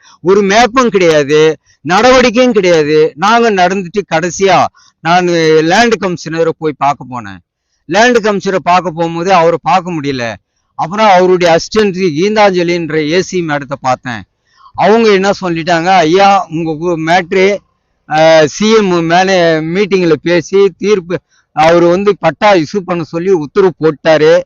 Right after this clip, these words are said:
ஆகவே நீங்க இனிமே நீங்க எங்களை வந்து பார்க்க வேண்டிய அவசியம் இல்ல,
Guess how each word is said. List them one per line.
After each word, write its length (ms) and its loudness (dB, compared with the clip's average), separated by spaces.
ஆகவே 440 2
நீங்க 240 0
இனிமே 400 0
நீங்க 240 -2
எங்களை 640 -2
வந்து 220 0
பார்க்க 260 -2
வேண்டிய 240 -2
அவசியம் 420 -2
இல்ல, 320 0